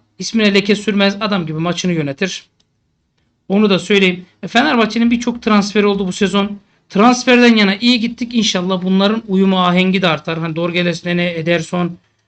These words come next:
Brown, Asensio, Skriniar. Edson Alvarez de bu arada takıma katıldı. E, kontrolleri sürüyor.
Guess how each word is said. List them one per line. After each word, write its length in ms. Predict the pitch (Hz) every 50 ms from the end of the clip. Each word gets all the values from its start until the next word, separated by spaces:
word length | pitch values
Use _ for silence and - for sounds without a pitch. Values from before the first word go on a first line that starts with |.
| _ _ _ -
Brown, 540 | 175 175 185 185 185 185 180 185 185 - 156
Asensio, 680 | 151 - - 190 185 185 - - - 190 190 185 185
Skriniar. 920 | 170 - - - 156 - - 180 180 180 185 185 185 185 185 185 - - _ _ _ _ _ _ _ _ _ _ _ _ _ -
Edson 340 | 202 196 202 - 254 240
Alvarez 400 | 226 226 226 226 226 226 220 214
de 80 | 220 214
bu 60 | 214
arada 200 | 214 208 208 208
takıma 440 | - 208 202 - 214 208 202 202 202
katıldı. 560 | - 208 196 202 226 214 190 226 233 233 247 - _ _ _ _ _ _ _ _ _ _ _ _ _ -
E, 340 | 170 160 165 165 165 160 160
kontrolleri 580 | - 202 196 190 208 202 196 190 190 185 180
sürüyor. 640 | 170 - - 240 247 233 226 220 226 226 - -